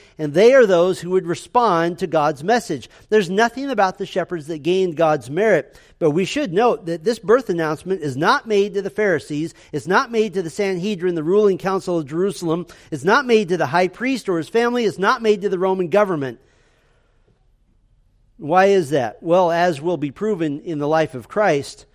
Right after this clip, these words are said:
if the angels had announced the birth of the Savior to the religious leaders, they wouldn't have believed them.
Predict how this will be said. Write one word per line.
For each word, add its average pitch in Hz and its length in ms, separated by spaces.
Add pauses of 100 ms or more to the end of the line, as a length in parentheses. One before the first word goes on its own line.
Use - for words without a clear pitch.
(540)
if 147 140
the 160 200
angels 165 360
had 156 160
announced 170 420
the 147 80
birth 170 320
of 135 100
the 127 80
Savior 170 420
to 175 120
the 147 100
religious 147 480
leaders, 151 440
they 151 160
wouldn't 156 380
have 123 180
believed 127 580
them. 90 240